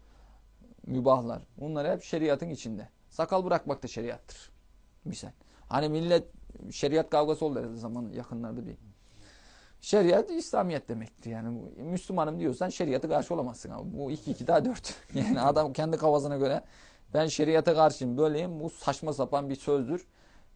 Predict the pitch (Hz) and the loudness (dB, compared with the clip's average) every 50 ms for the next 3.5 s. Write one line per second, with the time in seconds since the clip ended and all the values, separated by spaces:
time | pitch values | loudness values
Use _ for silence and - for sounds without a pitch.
0 | - - - 160 151 - - 160 170 170 170 165 127 - 165 - - 190 185 180 | -14 -8 -6 -6 -6 -2 0 2 2 2 2 0 -4 -6 -6 0 4 4 4 6
1 | 185 185 190 185 180 156 - 143 120 120 120 120 139 165 156 - - 185 175 156 | 6 2 2 2 0 0 0 0 -2 -2 -2 -2 -2 -2 -4 -4 -4 -2 0 0
2 | 147 143 - 196 190 - - 175 170 165 147 - 139 139 160 151 147 - 202 190 | 0 0 -2 -2 -2 -2 -2 0 2 2 2 2 2 2 4 2 2 0 -4 -4
3 | 160 135 139 123 117 113 113 - - - | -4 -2 -2 -2 -4 -6 -8 -12 -16 -20